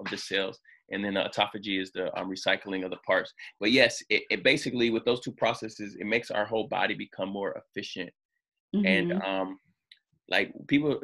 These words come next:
Speaker 1: a lot of people don't know this, and, um, you know, it's our job to proclaim it to the world and help educate them. But, like, a, a lot of acnes,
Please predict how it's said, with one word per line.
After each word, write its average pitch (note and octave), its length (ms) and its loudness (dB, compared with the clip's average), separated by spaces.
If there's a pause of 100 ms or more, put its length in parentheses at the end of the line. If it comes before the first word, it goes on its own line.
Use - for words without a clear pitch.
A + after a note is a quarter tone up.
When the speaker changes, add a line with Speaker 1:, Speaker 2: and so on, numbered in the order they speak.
(140)
Speaker 1:
a G#2+ 80 2
lot B2 180 4
of C#3 80 -2
people B2 200 -2
don't G#2 280 -2
know C#3 240 2
this, G#2+ 400 -2 (420)
and, G2 340 2
um, F#2+ 480 0 (180)
you A2+ 140 -2
know, A2+ 100 4
it's A2+ 160 2
our D3+ 160 6
job B2+ 280 4
to - 80 -10
proclaim B2 320 2
it A#2 80 0
to A#2 60 -6
the G#2+ 100 -2
world C3 280 2
and A2 100 0
help A#2 180 2 (140)
educate A2+ 440 0
them. G#2 180 -2 (240)
But, G#2+ 120 2
like, G#2 380 4
a, C2+ 80 -2 (220)
a A2 40 4
lot C3 200 6
of A#2+ 120 2
acnes, A2 640 0